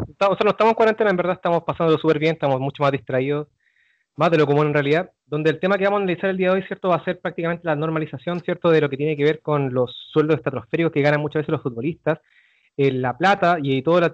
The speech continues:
tipo de influencias que mueve muchas veces el mundo del fútbol y todo ese tipo de inf-, de influencias prácticamente que se generan a partir de, de la normalización de estas conductas, ¿cierto?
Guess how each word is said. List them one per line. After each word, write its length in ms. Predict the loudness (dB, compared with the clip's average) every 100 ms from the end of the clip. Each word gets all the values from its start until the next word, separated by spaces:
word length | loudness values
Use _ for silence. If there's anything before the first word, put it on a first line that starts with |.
| -4
tipo 160 | -4 -2
de 60 | -2
influencias 420 | 0 0 0 -4
que 80 | -2
mueve 140 | 0
muchas 240 | 0 0 0
veces 140 | 0
el 100 | 0
mundo 260 | 0 2 0
del 160 | 0
fútbol 300 | -2 0 0
y 80 | 2
todo 160 | 2 0
ese 100 | -2
tipo 160 | -2
de 140 | -2 -4
inf-, 100 | _ _
de 220 | -6 -6 -6
influencias 580 | -8 -6 -2 -2 -2
prácticamente 600 | -2 0 2 2 2 0 -4
que 140 | -2
se 100 | -4
generan 400 | -2 0 0 2
a 60 | 0
partir 400 | -2 0 0 2
de, 240 | 0 0 _ _ _ _ _ -4
de 320 | 4 4 4 2
la 100 | 2
normalización 440 | 2 -2 -4 -4
de 20 |
estas 180 | -2 -2
conductas, 420 | 0 0 0 -2 -2
¿cierto? 400 | -2 0 -2